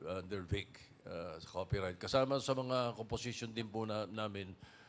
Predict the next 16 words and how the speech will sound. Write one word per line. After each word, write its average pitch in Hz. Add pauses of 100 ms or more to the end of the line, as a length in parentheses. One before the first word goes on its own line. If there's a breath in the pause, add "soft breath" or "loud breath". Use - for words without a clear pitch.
(120)
ng 113
mga 110
kinompose 107
namin 104
mula 107
nineteen 98
seventy-five 104
pa 104 (640 soft breath)
hanggang 98
sa -
kasalukuyan, 95
nakaregister. 101
We 101
have 98
a, 104 (160)
uh, 95